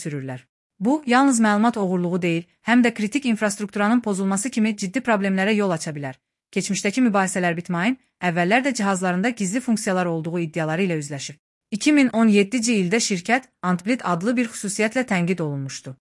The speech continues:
Bu xüsusiyyət cihazların uzaqdan söndürülməsinə imkan verirdi. Şirkət bu funksiyanın məqsədli olmadığını bildirsə də, ictimaiyyət arasında ciddi narahatlıq yaratdı.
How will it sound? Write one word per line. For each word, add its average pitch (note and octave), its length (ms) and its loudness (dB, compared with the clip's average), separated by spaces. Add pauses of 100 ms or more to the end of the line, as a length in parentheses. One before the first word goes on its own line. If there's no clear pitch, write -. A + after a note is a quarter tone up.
(300)
Bu D4 160 2
xüsusiyyət G3+ 560 0 (100)
cihazların G3+ 640 2
uzaqdan G3 460 0
söndürülməsinə F#3+ 840 0
imkan F3+ 400 0
verirdi. C3+ 420 -8 (340)
Şirkət C#4 480 0
bu D4 60 -2
funksiyanın A#3+ 520 2
məqsədli G3 400 0
olmadığını F#3 600 2
bildirsə F3 420 -2
də, D#3 100 -2 (380)
ictimaiyyət F#3+ 580 0
arasında G3+ 540 0
ciddi F#3+ 260 -2
narahatlıq E3+ 500 0
yaratdı. C#3 440 -8